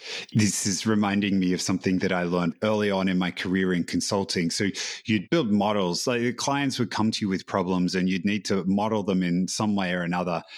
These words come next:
And I remember being very proud one day early on in my career of building this very sophisticated model with all these different variables. It could handle all kinds of things. And one of the partners came along and started to use it. And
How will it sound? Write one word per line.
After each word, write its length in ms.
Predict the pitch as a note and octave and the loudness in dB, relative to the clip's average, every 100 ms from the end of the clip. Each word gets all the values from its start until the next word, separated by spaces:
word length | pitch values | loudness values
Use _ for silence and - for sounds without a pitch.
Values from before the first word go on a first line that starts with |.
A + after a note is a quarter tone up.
| - - | -18 -6
And 120 | G#2 A#2 | 0 0
I 140 | A#2 | 2
remember 440 | A#2 G#2+ G#2+ G2+ | 2 2 2 0
being 340 | F#2 G#2+ G2 F2+ | 0 0 0 0
very 320 | G2+ G#2+ G#2+ | 0 0 -2
proud 420 | - G2+ G2 F#2 E2+ | -4 -2 -2 -2 -2
one 220 | F2+ F#2+ | 0 0
day 340 | F2+ F2+ F2 F2+ | 0 -2 -2 -2
early 240 | G#2+ G#2 | 0 0
on 140 | G2 G2 | 0 0
in 100 | F#2 | 0
my 140 | F2 | -2
career 400 | - - G2 F#2 | -4 -2 0 0
of 100 | E2 | 0
building 320 | G#2+ G2+ F#2+ | 0 0 0
this 140 | E2 - | -2 -4
very 420 | E2+ A#2+ A#2+ G#2 | -4 -2 0 -2
sophisticated 920 | - G2 - G2+ - - - F#2+ F2+ F#2+ | -2 -6 -4 -4 -4 -6 -2 -2 0 0
model 380 | F#2 F#2+ F#2 | 0 0 0
with 140 | F2 F2 | -2 -2
all 120 | G#2 | 0
these 180 | G2 F2+ | 0 -2
different 420 | G#2+ - F#2+ F2 | -4 -2 -2 0
variables. 640 | F#2+ F#2 F#2 E2+ E2+ E2 - - - - _ | 0 0 0 0 -2 -4 -8 -12 -12 -16 _
It 220 | G#2 A#2 | -2 0
could 160 | - F2+ | 0 0
handle 340 | G#2 G#2 F#2 | 0 2 2
all 140 | F#2 | 0
kinds 340 | F2 - G#2 F#2 | 0 0 0 0
of 80 | F2 | -2
things. 340 | F#2+ F2 F2 - - - _ | 0 0 -2 -8 -16 -18 _
And 340 | A#2 A2 G2+ - - - | -2 0 0 0 -6 -2
one 420 | G#2 G2 G#2 G#2 | 0 2 2 0
of 100 | G2 | 0
the 80 | G2+ | -2
partners 420 | - E2+ F#2+ - | -2 -2 -2 -2
came 240 | - F#2+ | -2 0
along 260 | F2+ F2 F2+ | 0 0 0
and 120 | E2 | -2
started 380 | - F2+ F2+ E2+ | -2 -2 -2 -4
to 100 | - | -4
use 320 | E2 F#2+ F#2 | 0 0 0
it. 140 | F2+ - | -4 -4
And 320 | F#2 F2 E2 | -2 -2 -2